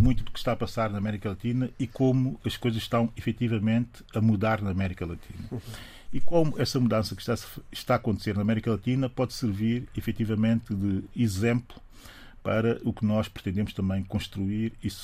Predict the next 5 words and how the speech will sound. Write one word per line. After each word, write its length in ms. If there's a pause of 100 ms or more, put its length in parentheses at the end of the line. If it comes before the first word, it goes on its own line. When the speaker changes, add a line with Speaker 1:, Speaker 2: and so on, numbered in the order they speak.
(160)
Speaker 1:
e, 280
e, 320
e, 580 (220)
e 160
solidificar, 680